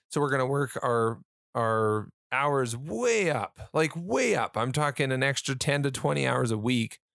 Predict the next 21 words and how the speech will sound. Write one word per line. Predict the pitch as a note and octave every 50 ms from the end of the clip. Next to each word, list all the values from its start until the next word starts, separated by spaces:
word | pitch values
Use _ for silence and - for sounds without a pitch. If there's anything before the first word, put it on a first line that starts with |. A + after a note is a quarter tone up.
| _ _ _ -
consistently. | - C3 B2 - - E3 D#3+ - - D3 B2 A2 A2+ G#2 A2 A#2 A#2+ - _ _ _ _ _ _ _ _ _ _ _ _ _ _ _ _ -
Then | F3 F#3+ G#3 G3 F3+ F3+ F3+ F3 F#3 -
we're | D#3 D3+
just | E3 F#3+ F#3+ -
gonna | G#3+ F#3 D3+
disappear | A#2+ G2+ D3+ E3 E3 - E3+ C#3+ - F3 G3 A3+ A#3
for | - - D#3+ B2+ A#2
a | A2
month. | G#2+ G#2 G2+ F#2+ F2+ - - - _ _ _ _ _ _ _ _ _ _ _ _ _ _ _ _ _ _ _ _ _ _ - - A#2 - - _ -
The | B2+ D3 C3+
first | - - - G3+ A#3+ A3+ - -
cycle | - F#3+ F3+ - F3 E3
I | D#3 C#3
saw | C3+ - - C#3+ D3+
this | D3+ C3+ B2
happen, | - - B2+ C3 C3+ C#3+ C#3 - C3+ B2 G#2+ G#2 G#2+ A2 G#2+ - _ _ _ _ _ _ _ _ _ -
I | C#3+ D#3+
thought | E3 G3 F#3 F#3+
it | F3+ D#3+
was | D#3 D3+ C#3+
okay | D#3+ D#3 C#3 - F3 E3 B2 G2